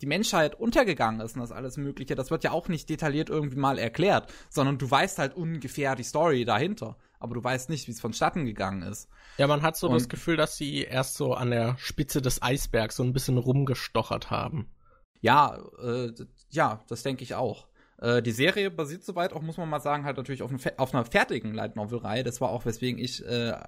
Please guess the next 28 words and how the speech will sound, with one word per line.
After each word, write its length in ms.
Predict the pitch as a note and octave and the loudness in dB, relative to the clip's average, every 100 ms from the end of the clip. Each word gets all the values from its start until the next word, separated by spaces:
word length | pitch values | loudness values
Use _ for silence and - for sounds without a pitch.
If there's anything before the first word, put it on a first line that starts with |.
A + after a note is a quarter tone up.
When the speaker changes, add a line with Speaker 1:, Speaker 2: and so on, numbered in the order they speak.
| - | -8
Speaker 1:
als 240 | A#2 A2+ | -8 -6
die 60 | A2 | -2
Serie 280 | A#2+ A#2+ A#2 | 0 2 0
gestartet 460 | A#2 B2+ C#3 C3+ | 2 4 4 2
ist, 180 | A#2 - G3 | -6 -8 -6
gewisse 300 | B2 D#3 - | 0 0 2
Hoffnungen 400 | C#3 - C#3 A2 | 2 2 0 -2
dran 160 | - G#2 | 0 2
hatte. 300 | C#3 D3+ D#3+ - - - - - | 2 2 -4 -8 -20 -20 -20 0
Jetzt 180 | A#2+ A#2+ | 2 4
keine 300 | D3+ D#3+ D3 | 6 4 4
so 280 | B2+ D#3 D#3 | -2 0 2
hohen 340 | D3+ E3 D#3+ | 2 0 0
Erwartungen, 840 | D3+ C#3+ D3+ E3 D3+ D3 C#3+ C3+ D3 _ D3 _ D3+ _ | -2 4 4 2 -4 -6 -10 -16 -20 _ -20 _ -20 _
wie 160 | E3+ D3+ | -10 -8
ich, 240 | - - - | -10 -18 -12
wie, 180 | D3 C3+ | -10 -8
wie 100 | D3 | -8
ich 100 | C#3 | -2
jetzt 160 | D3+ C3+ | -2 2
letzten 200 | D#3+ D#3+ | 0 0
Endes 240 | C#3+ C#3 | -4 -2
raus-, 160 | C#3+ C3 | -2 0
rausgegangen 560 | D3 A3 - A#2 G#2+ G#2+ | 2 0 0 0 0 0
bin. 220 | A2 C#3 | -2 -2
Das 200 | A#2 - | -6 -6
ist, 220 | A#2+ - | -8 -4
ähm, 460 | A#2+ A#2 A2 A2 | -2 -2 -2 -4